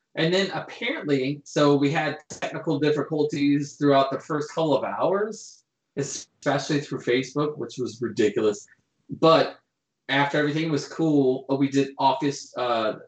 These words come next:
office themed trivia, and then, um, anyway, I, I was looking at the clock. It was, like, three fifty-seven in the morning,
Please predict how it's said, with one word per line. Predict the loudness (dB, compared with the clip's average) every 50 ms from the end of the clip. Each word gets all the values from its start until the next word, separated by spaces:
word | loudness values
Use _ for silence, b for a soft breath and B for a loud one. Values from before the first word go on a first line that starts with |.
| _ _ -2
office | -2 -2 0 -2 -4 -4
themed | -2 -2 -2 -2 -2
trivia, | 0 2 2 4 4 4 4 2 2 -2 -4 -6 -6 -6 -6 -10 _ _ _ _ _ _ _ _ _ _ _ _ _ _ _
and | -6 -4 -4 -2 -2 -2
then, | -2 -2 -2 -2 -2
um, | 0 2 2 2 4 4 2 0 0 -4 -8 -10 -14 _ _ _ _ _ _ _ _ _ _ _ _ _ _ _ _ _ _ _ b b b b b _ 2
anyway, | 4 4 6 4 4 2 0 -2
I, | -4 -4 -4 -6 -8 -14 _ _ _ _ _ _
I | -4 -4
was | -4 0 0
looking | 0 0 2 0 -2
at | -2 -4
the | -6
clock. | -4 -2 0 0 0 0 -2 -4
It | -6 -6
was, | -4 -2
like, | -2 -4 -4 -6 -10 -6
three | -4 -2 -2 -2
fifty-seven | -4 -6 -8 -8 -10 -6 0 2 2 2 2 0
in | -4
the | -6 -8
morning, | -8 -6 -6 -6 -6 -6 -8 -10 -10 -12